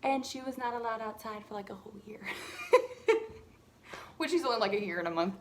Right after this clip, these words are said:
That's my, uh, ooh, crazy story with my cat. Um, I will never forget that. It may not seem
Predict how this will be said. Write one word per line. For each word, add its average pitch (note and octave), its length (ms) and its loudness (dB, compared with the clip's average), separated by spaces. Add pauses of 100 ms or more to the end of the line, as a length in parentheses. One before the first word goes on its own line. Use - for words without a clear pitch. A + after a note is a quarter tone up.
(100)
That's A3 260 -4
my, G#3+ 260 -2
uh, F#3+ 220 0 (260)
ooh, C#4 200 -8
crazy A#3 260 -4
story A3+ 300 -4
with A3 120 -6
my A#3+ 80 -6
cat. A#3 320 -6 (100)
Um, G3 540 -2
I G#3+ 180 0
will A3+ 160 -4
never G3+ 320 -2
forget A3 380 -8
that. D4+ 200 0
It A#3+ 100 -4
may C#4 120 2
not F4+ 200 0
seem E4+ 560 0